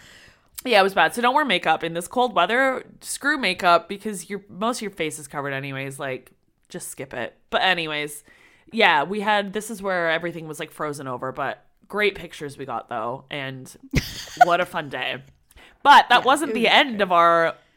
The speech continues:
Speaker 1: our snowy activities that day <laughs> because then we got back.
Speaker 2: <laughs> We
Speaker 1: We
Speaker 2: got
Speaker 1: had about
Speaker 2: ambitious.
Speaker 1: an hour until we had to go snowshoeing. And Steph and I were like, "How the fuck?" Like, honestly, I was so cold at one point that I'm like,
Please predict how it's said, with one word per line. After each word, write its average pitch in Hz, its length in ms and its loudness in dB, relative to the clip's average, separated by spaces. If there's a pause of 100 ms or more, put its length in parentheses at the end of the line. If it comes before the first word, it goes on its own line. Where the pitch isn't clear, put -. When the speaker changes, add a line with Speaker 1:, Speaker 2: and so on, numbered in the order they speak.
Speaker 1:
our 196 180 2
snowy 196 440 0
activities 262 500 -2
that - 180 0
day 156 200 0
<laughs> - 0 -
because 226 380 -2
then 269 180 -2
we 311 80 -6
got 269 180 0
back. 254 340 6
Speaker 2:
<laughs> - 100 0 (640)
We 247 160 2
Speaker 1:
We 254 60 4
Speaker 2:
got 262 120 10
Speaker 1:
had 254 60 8
about 254 140 6
Speaker 2:
ambitious. 240 140 4
Speaker 1:
an 262 60 6
hour 277 340 8 (680)
until 285 360 4
we 311 100 2
had 285 120 4
to 277 60 -8
go 311 60 0
snowshoeing. 330 600 2
And 240 160 -4
Steph 233 260 0
and 269 80 -2
I 240 80 2
were 208 140 4
like, 170 400 4
"How 190 320 -4
the 175 100 -4
fuck?" - 480 -2
Like, 190 220 -6
honestly, 220 360 2
I 175 140 6
was 240 140 -4
so 190 260 0
cold 190 260 -2
at - 80 0
one 214 160 -4
point 247 280 -6
that 185 100 -4
I'm 175 140 -4
like, 165 200 -8